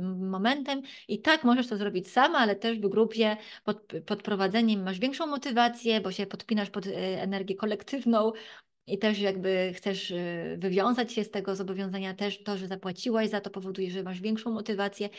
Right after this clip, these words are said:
Tak to działa, tak działa nasz umysł. Więc jeżeli jesteś otwarta na moje prowadzenie, to Cię bardzo gorąco zapraszam. Na pewno nie, nie, nie, nie będziesz, mm,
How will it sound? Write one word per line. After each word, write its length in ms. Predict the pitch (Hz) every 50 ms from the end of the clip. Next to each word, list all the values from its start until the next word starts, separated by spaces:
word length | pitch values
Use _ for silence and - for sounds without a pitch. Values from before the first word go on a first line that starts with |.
| - - - -
Tak 220 | - 302 302 -
to 140 | - - 240
działa, 400 | 214 208 233 208 196 175 170 175
tak 200 | - 233 226 220
działa 200 | 226 226 214 208
nasz 160 | 202 202 -
umysł. 420 | - 185 185 180 170 - - 196 196 - - - - - - _ -
Więc 320 | 196 190 208 208 208 202
jeżeli 280 | 226 208 233 233 233 226
jesteś 240 | 247 240 262 247 277
otwarta 400 | - - 294 285 294 339 - 277
na 120 | 262 262
moje 200 | 254 262 262 262
prowadzenie, 540 | - 254 214 214 220 214 220 214 220 214 202
to 120 | 208 185
Cię 140 | 180 - 185
bardzo 480 | 180 185 185 202 226 254 233 220 226 220
gorąco 380 | 220 214 214 220 214 220 214
zapraszam. 480 | 190 196 190 - 214 220 220 214 202 196 - - - - _ -
Na 140 | 302 320 -
pewno 280 | - 294 254 214 214
nie, 160 | 208 220 208
nie, 260 | 185 214 214 220 220 208
nie, 200 | 220 226 226 -
nie 160 | 226 226 226
będziesz, 340 | 208 226 220 214 208 202 214
mm, 320 | 208 185 190 196 202 202